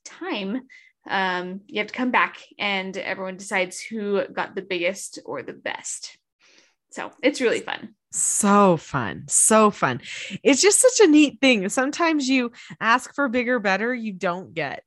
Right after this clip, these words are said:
Speaker 2: something bigger, better, or you're
Speaker 1: That's
Speaker 2: like,
Speaker 1: true.
Speaker 2: "Ooh, I really didn't want the bigger. Now I have to carry that around.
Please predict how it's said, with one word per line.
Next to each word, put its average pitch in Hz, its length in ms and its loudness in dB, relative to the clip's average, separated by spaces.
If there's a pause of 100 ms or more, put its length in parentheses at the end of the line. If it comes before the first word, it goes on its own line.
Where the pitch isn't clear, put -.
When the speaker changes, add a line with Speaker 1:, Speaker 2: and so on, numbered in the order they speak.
(120)
Speaker 2:
something 185 500 -4
bigger, 175 300 0
better, 165 260 0
or - 140 0
you're 247 240 4
Speaker 1:
That's 240 300 2
Speaker 2:
like, 269 100 4
Speaker 1:
true. 262 240 6
Speaker 2:
"Ooh, - 60 2
I 233 180 2
really 269 320 0
didn't 285 200 -6
want 240 180 -4
the 226 80 -6
bigger. 165 400 -4
Now 214 160 0
I 254 60 2
have 262 100 -2
to - 80 -10
carry 220 300 0
that 208 120 -2
around. 175 500 -4